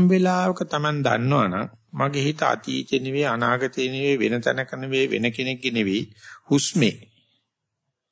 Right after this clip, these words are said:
ඉතින් එතකොට යාට කියන්න පුළුවන්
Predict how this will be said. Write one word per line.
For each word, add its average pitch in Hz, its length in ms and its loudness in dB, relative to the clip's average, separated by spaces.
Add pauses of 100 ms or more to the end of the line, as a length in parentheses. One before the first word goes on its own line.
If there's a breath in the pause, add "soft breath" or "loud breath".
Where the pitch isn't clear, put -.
(2250)
ඉතින් 214 160 0
එතකොට 185 380 0
යාට 151 240 2
කියන්න 135 260 -2
පුළුවන් 147 320 0